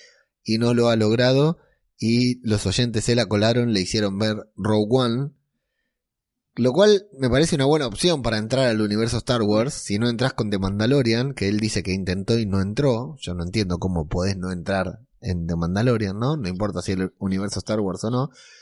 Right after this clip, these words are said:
pero es un podcast para escucharlo, lo recomiendo. El podcast se llama Q B W W, busquen Rogue One, la review es buenísima porque, Andrés,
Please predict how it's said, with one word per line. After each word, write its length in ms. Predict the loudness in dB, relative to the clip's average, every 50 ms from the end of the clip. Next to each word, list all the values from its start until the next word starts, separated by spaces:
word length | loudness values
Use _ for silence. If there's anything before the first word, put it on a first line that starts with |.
| -20 _ _ _ _ _ _ _ _
pero 1000 | -2 0 0 0 2 2 2 2 2 2 2 2 2 2 2 0 -2 -4 -8 _ _ _ -4
es 460 | -4 -2 -2 -2 -4 -6 -8 -10 -14 _ -6
un 200 | -4 -2 0 2
podcast 360 | 2 2 2 0 -2 -2 -2
para 120 | -2 -2
escucharlo, 880 | -2 -2 -4 -4 -2 0 0 2 2 2 2 4 4 2 0 -2 -6 _ _ -8
lo 220 | -4 -2 0 0
recomiendo. 600 | 0 -2 -2 -2 -2 -2 -2 0 0 0 2 2
El 100 | 2 2
podcast 320 | 0 0 0 0 0 -2
se 60 | -2 -2
llama 300 | -2 -2 -2 -2 -2 0
Q 100 | 0 2
B 300 | 2 2 2 0 -2 -4 _
W 540 | 0 2 2 2 2 2 2 2 2 2 0 0 2
W, 480 | 2 2 2 2 2 2 2 0 -2 -4 _ _ _ _ _ _
busquen 440 | -2 -2 -2 0 0 -2 -2 -2 0
Rogue 240 | 0 0 0 2 2
One, 320 | 2 2 2 0 -2 -4 -6
la 180 | -4 -2 0 0
review 360 | 0 0 0 2 2 2 2
es 60 | 2
buenísima 520 | 2 0 0 0 0 0 0 0 0 -2 -2
porque, 380 | -4 -4 -4 -2 -4 -4 -4 -6
Andrés, 520 | -8 -6 -4 -2 0 0 -2 -2 -4 -10